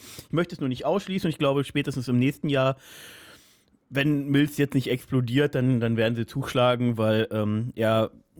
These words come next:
gute Anlagen hat, definitiv, könnte ein richtig guter Game Manager werden, aber ich sehe jetzt nicht diese Flashes,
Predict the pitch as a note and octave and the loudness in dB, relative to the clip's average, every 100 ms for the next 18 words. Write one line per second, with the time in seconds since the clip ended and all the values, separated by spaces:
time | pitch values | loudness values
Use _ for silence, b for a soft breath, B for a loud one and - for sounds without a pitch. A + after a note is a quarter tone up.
0 | - G3 G#3+ D#3+ F3+ E3 E3+ D#3+ D#3 - | -4 0 0 0 0 0 2 0 0 -2
1 | C#3 D3 D3+ - D3+ D#3 - C#3+ C#3 C3+ | -6 -4 -6 -6 -8 -6 -4 -2 -4 -4
2 | D#3+ D#3 E3+ D3 C#3 C3+ C#3+ C#3 C#3 - | -6 -4 -2 -2 0 -2 -2 -4 -6 -4
3 | B2+ A#2+ B2 B2+ G#2+ A#2 - A2+ A2+ B2 | -4 0 0 0 -4 -6 -2 -2 -2 -4
4 | A#2+ A#2+ A2 - A2 - G#2+ - | -4 -2 -2 -2 -2 -2 -6 -8